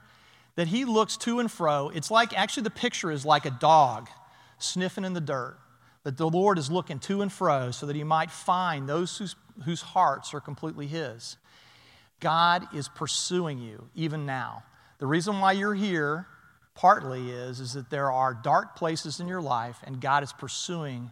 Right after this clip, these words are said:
your entire life so that you might be fulfilled through him and in his purposes. I went on the, uh, I went on the Awakening, uh, Man Venture.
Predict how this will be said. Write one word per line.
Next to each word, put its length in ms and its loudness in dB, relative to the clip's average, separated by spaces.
your 160 -8
entire 600 -2
life 440 -4
so 180 -6
that 180 -4
you 80 -4
might 240 0
be 100 -6
fulfilled 760 -6
through 220 -6
him 280 -4
and 100 -8
in 60 -8
his 100 -10
purposes. 640 -10
I 40 0
went 160 2
on 160 4
the, 300 2
uh, 420 4
I 80 -2
went 120 -2
on 120 0
the 80 -2
Awakening, 760 -4
uh, 420 -6
Man 320 -6
Venture. 420 -6